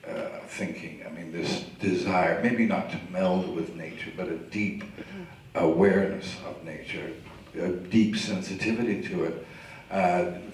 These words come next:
to architecture put in the service of these utterly banal programs. Um,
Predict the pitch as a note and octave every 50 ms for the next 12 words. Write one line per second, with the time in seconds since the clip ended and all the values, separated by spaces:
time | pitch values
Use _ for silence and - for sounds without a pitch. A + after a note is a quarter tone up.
0 | - - - - A2+ G#2+ G2 F#2 F#2 G2 - - - - - - G#2 F#2 F2 -
1 | G2 G2 - - A2 G2+ G#2 G2 F#2+ F#2 E2 - - - G#2 G2+ G2+ F#2 F2+ -
2 | - G2 F#2 F2 F#2+ F#2 - - - - - - G#2+ G2+ F#2 F2+ F2+ F2+ F2+ F#2
3 | F2+ F2 F#2 F#2 F2+ F2 F2 F2 F2 - - G#2 G#2 G2+ G#2 G2 G#2 - - -
4 | - - - - - - - - - - - - - - G2+ G2+ G2 F#2+ F#2 F#2
5 | F#2 F#2